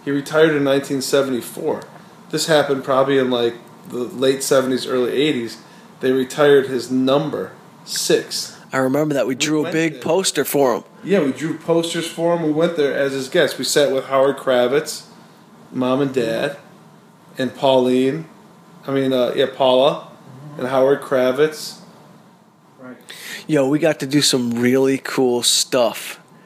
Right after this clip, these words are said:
Speaker 1: Really
Speaker 2: as
Speaker 1: cool
Speaker 2: young kids from the Detroit area.
Speaker 1: Yo, I, I would go with Dad over to Al Kaline's house. Dad would let me skip school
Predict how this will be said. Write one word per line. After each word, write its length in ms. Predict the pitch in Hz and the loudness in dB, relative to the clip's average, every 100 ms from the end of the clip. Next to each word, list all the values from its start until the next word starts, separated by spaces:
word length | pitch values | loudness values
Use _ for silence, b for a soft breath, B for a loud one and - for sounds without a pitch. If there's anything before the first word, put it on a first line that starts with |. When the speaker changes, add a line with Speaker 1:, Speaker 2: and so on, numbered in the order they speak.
| - | -16
Speaker 1:
Really 380 | 127 131 143 | -6 -2 0
Speaker 2:
as 260 | 135 123 117 | 2 2 0
Speaker 1:
cool 80 | 113 | 0
Speaker 2:
young 760 | 127 131 131 131 123 131 - - - - | 0 2 2 0 -4 -8 -12 -20 -20 -8
kids 600 | - 139 120 113 113 - - | -2 0 0 -2 -4 -6 -8
from 380 | - - 127 117 107 - _ - | -8 -2 -2 -2 -8 -18 _ -8
the 120 | - | -4
Detroit 460 | 113 117 - 120 110 | -2 -2 0 2 2
area. 380 | 104 82 65 - | 2 0 -2 -6
Speaker 1:
Yo, 160 | 165 196 | -4 -2
I, 240 | 156 165 - - | -2 -2 -8 -4
I 100 | 147 | -2
would 200 | 165 165 | -2 -2
go 120 | 165 | -2
with 160 | 160 151 | -2 0
Dad 260 | 147 165 | 2 2
over 220 | 135 135 135 | 0 -2 -2
to 60 | |
Al 120 | 127 131 | -2 -4
Kaline's 440 | - 143 139 131 | -2 0 0 -2
house. 240 | 160 127 | -2 -2
Dad 120 | - 139 | 0 0
would 120 | 139 | 2
let 120 | 139 | 0
me 80 | 135 | -2
skip 320 | 131 - 139 | -6 -6 -8
school 480 | - - 156 139 - | -8 -6 -4 -2 -4